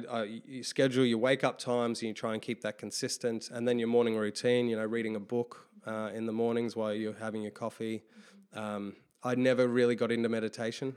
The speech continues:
I know a lot of leaders talk about meditation, but I just have never got into it. Um, I would,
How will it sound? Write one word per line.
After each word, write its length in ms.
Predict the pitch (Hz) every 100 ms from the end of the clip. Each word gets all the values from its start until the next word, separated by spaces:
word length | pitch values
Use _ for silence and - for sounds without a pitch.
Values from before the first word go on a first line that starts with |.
| 147
I 60 |
know 140 | 127 120
a 40 |
lot 200 | 120 120
of 60 | 120
leaders 300 | 120 120 113
talk 240 | 123 117
about 200 | 123 117
meditation, 580 | 120 117 - 120 120 135
but 100 | 120
I 100 | 113
just 300 | 110 107 - _ _ - - 123
have 120 | 113
never 200 | 117 107
got 160 | 110
into 220 | 113 117 143
it. 100 | - - _ - - - _
Um, 460 | 107 113 110 110 110 _ _ _
I 120 | 139 135
would, 260 | 139 123